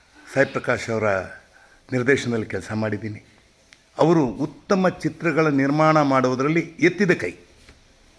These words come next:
ಹಾಗಾಗಿ ಈ ಸಿನಿಮಾ ಕೂಡ ಬಹಳಷ್ಟು ಜನನ್ನ ಮುಟ್ಬೇಕಾಗತ್ತೆ. ಮುಖ್ಯವಾಗಿ ಯಂಗ್‌ಸ್ಟರ್ಸ್, ಅಂದರೆ ಯುವಕರು ಈ ಸಿನಿಮಾವನ್ನು ನೋಡಿ ಇದನ್ನು ಬೆಂಬಲಿಸಬೇಕಾಗತ್ತೆ. ಯಾಕೆಂದರೆ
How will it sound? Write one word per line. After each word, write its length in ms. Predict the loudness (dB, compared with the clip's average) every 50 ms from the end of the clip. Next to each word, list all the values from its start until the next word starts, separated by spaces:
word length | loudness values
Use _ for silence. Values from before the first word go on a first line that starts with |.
| _ _ -6
ಹಾಗಾಗಿ 600 | -2 0 2 4 4 4 2 2 0 -2 -2 -6 -12 -20 -20 _ _ _ _ _ -4
ಈ 120 | -2 -2
ಸಿನಿಮಾ 320 | -2 0 0 2 4 4 2
ಕೂಡ 220 | 2 2 2 4 4 4 2 0 -8 -16 -20 -20 -20 -20 -20 -20 -20 _ _ -2
ಬಹಳಷ್ಟು 480 | 0 2 4 4 2 2 0 -2 -4 -2
ಜನನ್ನ 340 | 0 2 2 4 4 4 4
ಮುಟ್ಬೇಕಾಗತ್ತೆ. 1000 | 2 2 0 -4 -6 -6 -2 -2 0 2 2 2 2 0 -2 -2 -4 -6 -6 -8 -12 -16
ಮುಖ್ಯವಾಗಿ 640 | -16 -16 -4 0 4 6 6 6 6 4 2 0 0 -2 -6 -12 -20 -20 -20 -20 _ _ _ _
ಯಂಗ್‌ಸ್ಟರ್ಸ್, 640 | 2 2 2 2 0 -2 -2 0 0 0 -2 -6 -14 -18 -20 -20 -20 _ _ _ _ _ _ _ -6 -2
ಅಂದರೆ 320 | 0 0 2 2 2 0
ಯುವಕರು 680 | 0 -2 -2 -2 -4 -4 -2 -2 -2 -2 -4 -8 -14 -20 -20 -20 _ _ -8 -6
ಈ 80 | -6
ಸಿನಿಮಾವನ್ನು 760 | -6 -4 -4 -2 -2 0 -2 -2 -2 -2 -2 -4 -6 -8 -14 -16 -10 -6 -2
ನೋಡಿ 500 | 0 2 2 2 2 2 0 -4 -8 -18 -20 -20 -20 -20 -12 -4
ಇದನ್ನು 220 | -2 0 0 0 0
ಬೆಂಬಲಿಸಬೇಕಾಗತ್ತೆ. 920 | 0 0 0 0 0 -4 -4 -6 -8 -6 -6 -8 -8 -10 -10 -14 -16 -18 -20 _ _ _ _ _ _ _ _ _ -4
ಯಾಕೆಂದರೆ 420 | -4 -2 0 0 0 2 2 2